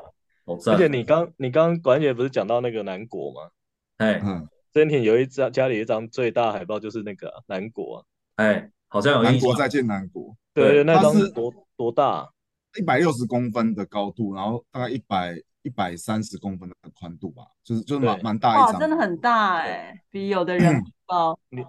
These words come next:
Speaker 1: 对。
Speaker 2: 你去他家就会看到有一面墙上，<laughs> 这不是一面墙，
Speaker 1: 上，上
Speaker 2: 就是怎么，是一个海报。
Speaker 1: 去年我去，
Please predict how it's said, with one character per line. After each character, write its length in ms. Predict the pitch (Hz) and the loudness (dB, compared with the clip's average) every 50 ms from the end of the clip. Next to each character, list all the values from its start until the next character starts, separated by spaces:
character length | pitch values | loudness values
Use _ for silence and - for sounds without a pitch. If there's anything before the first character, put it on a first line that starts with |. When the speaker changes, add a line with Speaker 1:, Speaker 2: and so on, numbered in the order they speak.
| - - | -12 -6
Speaker 1:
对。 140 | - 95 90 | -4 -4 -4
Speaker 2:
你 80 | - 127 | -2 0
去 140 | 143 175 | 0 2
他 120 | 165 165 156 | 4 4 4
家 160 | 156 160 151 | 6 6 4
就 100 | 151 160 | 6 4
会 60 | 156 | 2
看 160 | 151 165 151 | 4 2 2
到 140 | 151 156 151 | 2 2 2
有 140 | 131 107 101 | 2 0 -4
一 40 | 107 | -2
面 220 | 123 139 143 139 | -2 -4 -4 -4
墙 260 | 131 - - 95 107 | -6 -10 -10 -10 -6
上， 140 | 101 147 160 - 175 | -2 -2 0 0 -2
<laughs> 80 | 170 | -4
这 160 | 160 - 185 175 _ _ _ _ | -2 -4 -4 -4 _ _ _ _
不 80 | - 135 | -8 -6
是 140 | 127 175 170 | 0 4 4
一 80 | 165 | 4
面 100 | 160 160 | 6 4
墙， 100 | 180 196 | 4 4
Speaker 1:
上， 120 | 196 - 110 | 4 2 0
上 0 | |
Speaker 2:
就 120 | 131 135 | -4 -6
是 80 | 147 143 - | -6 -6 -8
怎 80 | 123 98 | -8 -8
么， 160 | 95 - _ _ _ _ _ _ | -10 -18 _ _ _ _ _ _
是 160 | _ - 139 202 | _ -4 0 2
一 40 | 170 | 4
个 60 | 147 | 4
海 120 | 135 127 | 4 4
报。 60 | 117 113 | 4 2
Speaker 1:
去 160 | - - 170 | 2 4 4
年 120 | 165 156 | 6 6
我 100 | 147 | 6
去， 40 | 143 | 4